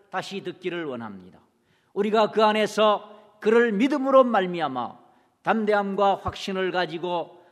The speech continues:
하나님께 나아감을 얻느니라. 우리 일 분 동안만 오늘 강단에서 들려준 하나님의 음성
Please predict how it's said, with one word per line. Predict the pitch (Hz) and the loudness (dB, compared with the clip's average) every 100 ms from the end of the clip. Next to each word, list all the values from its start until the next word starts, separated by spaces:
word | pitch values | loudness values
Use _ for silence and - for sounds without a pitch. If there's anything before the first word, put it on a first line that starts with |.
| _ | _
하나님께 | 180 180 170 165 185 180 160 - - _ - | -6 -4 -4 -6 -2 -2 -2 -8 -20 _ -2
나아감을 | 151 226 220 214 208 220 214 214 - - | 4 6 6 2 0 2 0 -2 -8 -10
얻느니라. | 156 139 127 110 87 82 - _ _ _ _ _ _ _ _ _ _ _ _ _ _ _ _ _ _ _ _ _ - | -8 -8 -10 -12 -16 -20 -20 _ _ _ _ _ _ _ _ _ _ _ _ _ _ _ _ _ _ _ _ _ -20
우리 | 110 107 101 - _ _ _ - | -16 -16 -18 -20 _ _ _ -8
일 | 165 | -6
분 | 180 202 | -4 -4
동안만 | 196 170 151 151 147 127 - _ _ _ _ _ _ _ _ _ _ _ _ | -6 -6 -4 -4 -4 -10 -16 _ _ _ _ _ _ _ _ _ _ _ _
오늘 | 151 151 156 147 - - - | -10 -6 -4 -6 -8 -20 -8
강단에서 | 165 175 180 170 170 170 160 | -4 0 0 -2 0 -2 -2
들려준 | 165 160 165 143 160 156 147 - _ _ _ | -4 -4 -4 -4 -6 -8 -12 -18 _ _ _
하나님의 | 151 151 147 147 147 131 - _ _ _ - | -8 -6 -6 -8 -8 -8 -14 _ _ _ -12
음성 | 135 131 - 131 117 101 | -10 -8 -6 -6 -6 -14